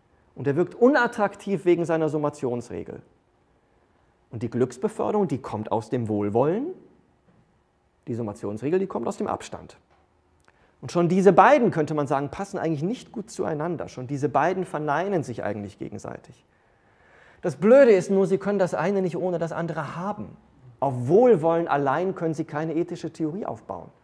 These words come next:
Denn dann wissen Sie nicht, was Sie in Konkurrenzsituationen machen sollen.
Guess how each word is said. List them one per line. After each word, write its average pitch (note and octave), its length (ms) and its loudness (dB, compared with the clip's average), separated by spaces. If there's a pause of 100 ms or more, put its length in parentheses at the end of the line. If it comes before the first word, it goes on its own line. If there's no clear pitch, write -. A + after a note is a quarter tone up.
(720)
Denn C3+ 100 -2
dann C#3+ 160 0
wissen F#3+ 240 2
Sie F#3+ 120 4
nicht, F3+ 200 -2
was F3 140 -2
Sie F#3+ 80 -2
in F3+ 80 -2
Konkurrenzsituationen G3 920 0
machen B3 260 -2
sollen. F#2+ 300 -8